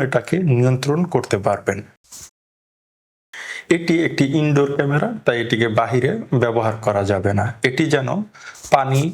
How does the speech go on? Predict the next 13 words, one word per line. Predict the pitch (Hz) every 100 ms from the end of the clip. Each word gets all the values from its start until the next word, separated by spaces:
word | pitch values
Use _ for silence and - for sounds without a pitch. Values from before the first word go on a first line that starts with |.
| -
না | 127 120
লাগে | 117 117 - -
অথবা | 131 120 110
রোদের | 110 113 123 123
আলোতে | 120 113 117 110 131 - 110
না | 107
যায়। | 101 95 92 - _ -
কারণ | 127 135
হচ্ছে | 135 135 156 -
আউটডোর | 117 117 120 139 139
ক্যামেরা | 143 123 117 -
যে | 135 120 123
ধরনের | 117 120 117 113